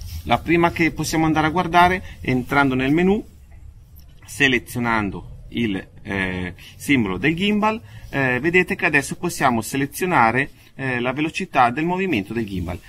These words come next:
e questa ragazzi è una cosa importantissima, perché prima veramente il gimbal si muoveva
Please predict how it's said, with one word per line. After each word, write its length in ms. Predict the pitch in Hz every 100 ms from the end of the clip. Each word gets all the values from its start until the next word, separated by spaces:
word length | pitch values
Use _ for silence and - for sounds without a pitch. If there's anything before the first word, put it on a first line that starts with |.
| -
e 100 | -
questa 300 | - 135 -
ragazzi 520 | 107 107 95 - 117 -
è 120 | 120
una 240 | 110 113 110
cosa 340 | 98 95 107
importantissima, 920 | 135 117 117 - 117 - 92 - 87 -
perché 280 | 98 - 95
prima 420 | - 107 107 110
veramente 560 | 107 107 110 107 104
il 100 | 107
gimbal 280 | 101 113 120
si 120 | -
muoveva 480 | 113 101 107 95 90